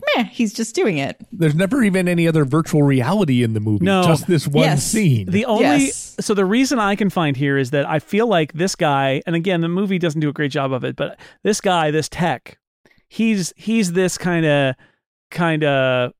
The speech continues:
Speaker 3: out there guy, computer guy, go figure, they're weird, they got their own standards, but we need him 'cause he's technical. Then there's a scene later where he's not like that.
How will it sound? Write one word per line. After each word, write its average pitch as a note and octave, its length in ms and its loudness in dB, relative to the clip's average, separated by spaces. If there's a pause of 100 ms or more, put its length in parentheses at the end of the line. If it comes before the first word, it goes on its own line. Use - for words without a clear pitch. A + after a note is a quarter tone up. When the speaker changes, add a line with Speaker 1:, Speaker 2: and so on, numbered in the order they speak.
(140)
Speaker 3:
out E3 240 -2
there D3+ 300 0
guy, B2+ 640 0 (200)
computer D#3 360 0
guy, C3+ 300 0
go C#3+ 180 -2
figure, C#3 380 -2
they're C#3 160 0
weird, C3+ 340 -2
they C3+ 100 -4
got C3+ 160 -2
their C3+ 140 -2
own C3 120 -2
standards, B2+ 400 -4
but C3+ 120 -6
we C3+ 100 -2
need C3 160 -2
him B2+ 140 -4
'cause A#2+ 140 -4
he's A#2+ 140 -6
technical. A#2+ 580 -10 (500)
Then F#3 180 -2
there's G3 140 2
a F#3 60 2
scene A3+ 280 0
later F#3+ 400 2
where D3+ 200 2
he's C#3 220 -2
not D3+ 260 -2
like D#3+ 280 -2
that. A#2+ 280 -6